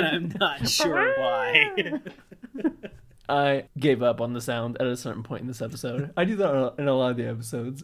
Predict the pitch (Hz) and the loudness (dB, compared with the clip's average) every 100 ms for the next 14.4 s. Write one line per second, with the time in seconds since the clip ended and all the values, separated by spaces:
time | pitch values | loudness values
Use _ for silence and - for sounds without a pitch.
0 | - 127 117 117 117 120 - 156 - 139 | -12 -4 -2 0 -2 -6 -18 -20 -4 -2
1 | 135 156 - - - - - 127 113 117 | 0 -2 -6 -10 -14 -16 -8 -6 -6 -6
2 | 113 - 107 107 - 107 - - 104 - | -8 -6 -8 -8 -8 -6 -8 -10 -12 -12
3 | 101 113 113 - 110 110 117 135 - _ | -10 -10 -12 -10 -6 -6 -6 -8 -12 _
4 | 127 117 107 - 110 107 101 107 107 117 | -8 -6 -6 -6 -4 -2 -2 -4 -6 -4
5 | 110 110 107 107 110 104 101 101 110 104 | -4 -4 -6 -6 -6 -8 -10 -10 -8 -6
6 | 107 - - - 127 117 107 101 - 120 | -8 -10 -12 -8 -4 -2 -2 -6 -6 -6
7 | 107 101 98 101 107 107 107 110 110 110 | -6 -8 -8 -6 -8 -4 -2 -2 -2 -4
8 | 107 110 101 - 101 95 107 101 101 - | -8 -12 -12 -10 -10 -10 -12 -12 -12 -10
9 | 101 104 101 104 104 104 92 104 104 175 | -10 -10 -10 -10 -8 -6 -6 -8 -8 -10
10 | 180 - 87 85 - - 143 123 131 120 | -12 -14 -14 -14 -12 -2 0 2 0 -2
11 | 107 98 101 107 175 - 110 110 107 - | -4 -6 -6 -6 -10 -10 -6 -6 -6 -6
12 | 131 131 135 131 127 127 - 123 - - | -6 -2 -2 0 -2 -4 -6 -8 -8 -4
13 | 139 127 117 107 113 120 113 117 117 123 | -2 0 0 -2 -2 -4 -2 -2 0 0
14 | 113 - - | 0 -2 -2